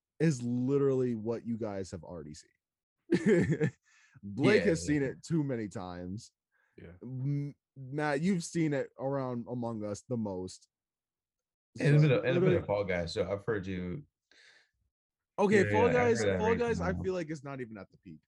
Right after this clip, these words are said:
Speaker 1: Fall Guys is not the peak.
Speaker 2: Yeah, that's fair.
Speaker 1: It's
Speaker 2: That's fair.
Speaker 1: close to it, but it's not it. It's not there.
Speaker 3: I
Speaker 1: And it's
Speaker 3: stopped
Speaker 1: not, and
Speaker 3: Fall
Speaker 1: my
Speaker 3: Guys.
Speaker 1: toxicity is not even that bad.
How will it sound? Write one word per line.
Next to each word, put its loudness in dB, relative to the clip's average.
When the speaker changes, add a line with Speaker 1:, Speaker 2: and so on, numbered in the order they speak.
Speaker 1:
Fall -4
Guys -4
is -10
not -12
the -20
peak. -16
Speaker 2:
Yeah, -2
that's -4
fair. -8
Speaker 1:
It's -2
Speaker 2:
That's -10
fair. -20
Speaker 1:
close 0
to 0
it, -4
but -2
it's -8
not -8
it. -20
It's -10
not -16
there. -20
Speaker 3:
I -4
Speaker 1:
And 2
it's 0
Speaker 3:
stopped -4
Speaker 1:
not, 0
and -2
Speaker 3:
Fall -2
Speaker 1:
my 0
Speaker 3:
Guys. -6
Speaker 1:
toxicity -4
is -10
not -8
even -10
that -16
bad. -20